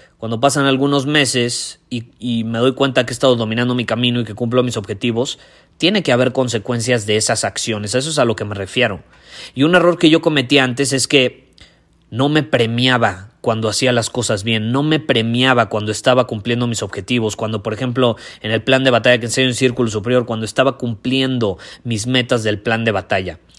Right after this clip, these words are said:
no me premiaba. Entonces, ¿qué pasa? Si no nos premiamos, difícilmente vamos a poder ser constantes a largo plazo. A lo mejor por unos meses vas a agu-, unos meses vas a aguantar, pero tarde o temprano te vas a quebrar y luego te vas a ir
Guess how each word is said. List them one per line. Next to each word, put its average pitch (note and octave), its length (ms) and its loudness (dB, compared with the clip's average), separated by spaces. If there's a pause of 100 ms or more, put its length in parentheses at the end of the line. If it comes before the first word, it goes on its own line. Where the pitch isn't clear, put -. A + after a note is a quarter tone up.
no B2+ 160 2
me E3 160 4
premiaba. B2+ 760 2 (500)
Entonces, D3 420 2
¿qué F3+ 100 6
pasa? D#3 520 2 (720)
Si - 180 2
no A3 140 8
nos C4+ 200 4
premiamos, D3 1000 0
difícilmente G#3+ 880 0
vamos G#3 280 4
a D3 120 -4
poder D#3+ 260 4
ser E3+ 300 2
constantes D3+ 720 -2
a A2+ 60 2
largo C3 360 0
plazo. D#3+ 260 2
A B2 40 0
lo B2+ 60 -2
mejor D3+ 280 -2
por G3 140 0
unos G3 240 -2
meses E3+ 260 -2
vas E3 180 2
a D3+ 80 2
agu-, C3 140 -6
unos D3 320 -2
meses D3 240 -2
vas C#3 160 0
a C#3+ 40 2
aguantar, A2+ 460 -2 (360)
pero B2 180 2
tarde E3+ 240 2
o F3+ 60 2
temprano D3+ 460 0
te A#2+ 100 -2
vas C3+ 180 0
a D#3 80 0
quebrar A#2 580 2
y A2+ 120 -2
luego C#3+ 180 2
te B2 100 -4
vas B2 220 -2
a C#3 40 2
ir C#3 260 0